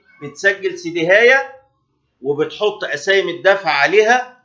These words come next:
وبتحط محادثات الواتساب عليها، ونروح لمباحث الإنترنت في مديرية الأمن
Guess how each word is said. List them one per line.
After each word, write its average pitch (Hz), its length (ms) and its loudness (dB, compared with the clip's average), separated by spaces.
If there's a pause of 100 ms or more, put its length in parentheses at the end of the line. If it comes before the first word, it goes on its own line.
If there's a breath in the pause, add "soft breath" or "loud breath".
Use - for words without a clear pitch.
(140)
وبتحط 143 600 -6
محادثات 160 720 -4
الواتساب 190 600 2
عليها، 226 760 2 (880)
ونروح 240 720 0
لمباحث 208 640 0
الإنترنت 226 880 -2
في 190 200 -6
مديرية 190 720 -2
الأمن 233 600 -4